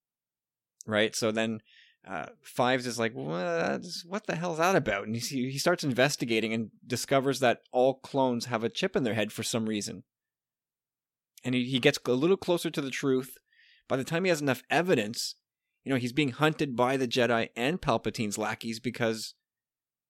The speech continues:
it's, it's this clone on the loose, and he's sort of a, he's become wanted. And he, but he's got pretty much everything he needs to expose Palpatine's grand plan, and he's so close, and the whole thing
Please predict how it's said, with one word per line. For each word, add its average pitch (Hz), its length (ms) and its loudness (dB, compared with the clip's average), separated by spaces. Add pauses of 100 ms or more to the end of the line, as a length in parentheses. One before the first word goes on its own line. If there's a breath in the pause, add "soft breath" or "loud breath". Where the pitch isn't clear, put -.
(160)
it's, 113 320 -8
it's - 180 -6
this 123 160 -2
clone 165 340 2
on 123 80 4
the 104 80 -2
loose, 98 280 -6
and 110 80 -2
he's 110 140 -2
sort 135 180 -2
of 120 100 -2
a, 113 80 0 (800)
he's 135 120 -4
become 135 320 2
wanted. 123 520 2 (1500)
And 123 100 2
he, 131 220 -2
but 127 100 -2
he's 123 140 0
got 151 320 4 (400)
pretty 226 180 -2
much 196 220 -2
everything 156 320 -4
he 131 60 4
needs 160 320 2
to - 220 -4
expose 123 920 2 (960)
Palpatine's 139 500 0
grand 135 360 0
plan, 135 380 0
and 127 120 -6
he's 131 220 -2
so 170 320 0
close, 170 380 2
and 143 120 0
the 131 80 2
whole 190 320 2
thing 147 480 2